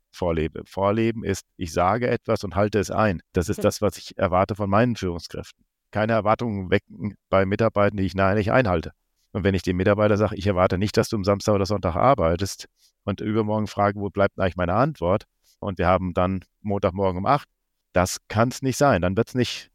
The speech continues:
Speaker 1: rund. Und, äh, ich glaube, da ist Vorleben, wie du schon sagst, in einer gewissen Balance, äh, wichtig, dass man sich dem auch richtet. Wenn das für mich okay ist, dann ist meine Lebenssituation so geeignet, dass ich's machen kann.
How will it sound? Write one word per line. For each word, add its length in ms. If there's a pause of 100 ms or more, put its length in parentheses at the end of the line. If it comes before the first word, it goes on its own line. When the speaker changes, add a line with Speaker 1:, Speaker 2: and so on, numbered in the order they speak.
(120)
Speaker 1:
rund. 380
Und, 320
äh, 220
ich 80
glaube, 220
da 200
ist 380
Vorleben, 640
wie 80
du 80
schon 180
sagst, 280
in 100
einer 80
gewissen 260
Balance, 460 (340)
äh, 300
wichtig, 360
dass 200
man 80
sich 140
dem 220
auch 220
richtet. 360
Wenn 100
das 120
für 80
mich 200
okay 340
ist, 180 (600)
dann 160 (440)
ist 140
meine 300 (240)
Lebenssituation 880
so 140
geeignet, 460
dass 100
ich's 140
machen 220
kann. 340